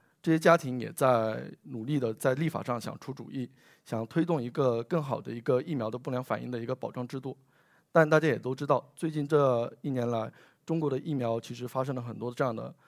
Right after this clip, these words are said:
恶性的负面的事件，可能当中有，我们当中有很多的误解。对于这样一些由于糖丸引起的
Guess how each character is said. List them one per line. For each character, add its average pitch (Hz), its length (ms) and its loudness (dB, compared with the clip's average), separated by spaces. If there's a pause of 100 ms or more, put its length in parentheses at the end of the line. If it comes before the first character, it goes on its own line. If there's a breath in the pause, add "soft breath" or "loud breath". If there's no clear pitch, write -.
(120)
恶 151 100 4
性 139 160 -4
的 123 40 -6
负 131 160 -8
面 139 160 -2
的 110 60 -6
事 117 160 -10
件， 117 180 -8 (440)
可 123 140 0
能 143 120 -2
当 165 160 4
中 170 140 0
有， 135 80 0
我 110 120 -2
们 113 120 -6
当 139 100 -2
中 143 100 -4
有 123 80 -2
很 131 140 -4
多 117 140 -6
的 123 40 -4
误 139 200 -6
解。 - 180 -12 (320 soft breath)
对 202 100 0
于 170 80 4
这 180 140 6
样 165 160 8
一 160 100 -2
些 156 300 4
由 135 220 0
于 151 60 -2
糖 131 280 -4
丸 135 180 2
引 127 160 -4
起 151 160 -8
的 110 240 -8